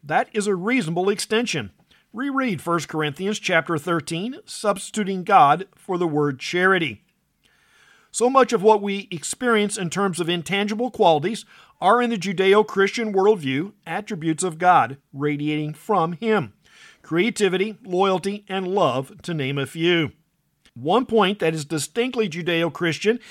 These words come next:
is the idea that God is loving and not angry. Look at any number of pagan religions. They are all trying to appease an angry God,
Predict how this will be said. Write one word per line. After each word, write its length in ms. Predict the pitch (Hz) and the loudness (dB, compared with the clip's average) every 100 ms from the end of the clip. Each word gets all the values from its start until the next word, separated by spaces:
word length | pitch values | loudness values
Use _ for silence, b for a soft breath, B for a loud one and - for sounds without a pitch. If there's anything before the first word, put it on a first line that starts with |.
| B B | B B
is 160 | 254 | -4
the 140 | 247 226 | 4 4
idea 340 | 214 247 254 | 4 2 2
that 300 | 202 196 127 | 2 0 2
God 320 | 202 214 185 196 | 4 6 6 2
is 140 | 185 | -4
loving 460 | 208 208 143 170 - - | 2 2 2 -4 -8 -8
and 180 | 202 165 | -4 -2
not 240 | 135 135 | 0 -2
angry. 480 | 170 196 190 170 110 _ b b b | -2 -2 0 -2 -2 _ b b b
Look 180 | 220 220 | -6 -4
at 80 | 202 | 0
any 220 | 208 233 | 0 2
number 300 | 220 160 185 | 2 2 0
of 180 | 196 - | -2 -2
pagan 320 | 175 165 165 | -2 0 -2
religions. 600 | 160 165 175 135 101 - b b - | -2 0 0 -2 -10 -14 b b -6
They 100 | 196 | -6
are 140 | 208 | -4
all 260 | 233 226 226 | 2 4 4
trying 420 | 175 170 156 175 | 2 0 0 -2
to 140 | 196 | 0
appease 480 | 196 196 208 151 143 | 0 0 -6 -4 -6
an 140 | 185 156 | -6 -8
angry 380 | 160 175 208 | -6 -6 -6
God, 380 | 175 127 123 139 | 0 2 2 0